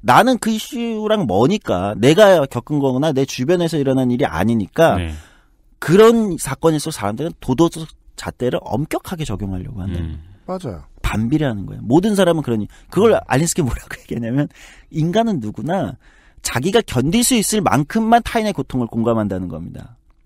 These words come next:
Speaker 3: 음.
Speaker 1: 자기가. 근데 자기가 견디기 조금 어려워질 만큼 이 타인의 고통이나 문제가 제, 내 가까이에 오잖아요. 그러면 인간들은 달라진다는 거예요.
Speaker 2: 타인을 지적하죠.
Speaker 1: 그렇죠.
Speaker 3: 안 받아들인다.
Speaker 1: 예. 자기가 감당할 수 있을 만큼만.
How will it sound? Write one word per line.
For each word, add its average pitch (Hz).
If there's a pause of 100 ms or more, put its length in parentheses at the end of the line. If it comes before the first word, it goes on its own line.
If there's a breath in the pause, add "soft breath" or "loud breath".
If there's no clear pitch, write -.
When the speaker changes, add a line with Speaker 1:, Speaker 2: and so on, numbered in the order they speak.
(260)
Speaker 3:
음. 92 (400)
Speaker 1:
자기가. 107 (260 soft breath)
근데 208 (160)
자기가 190
견디기 220
조금 277
어려워질 277
만큼 190
이 170 (260)
타인의 196
고통이나 143
문제가 127
제, 120
내 123
가까이에 131
오잖아요. 107 (440 soft breath)
그러면 180
인간들은 117
달라진다는 69
거예요. -
Speaker 2:
타인을 165
지적하죠. 85
Speaker 1:
그렇죠. - (140)
Speaker 3:
안 127
받아들인다. 98
Speaker 1:
예. 95 (320 soft breath)
자기가 127
감당할 139
수 131
있을 110
만큼만. 92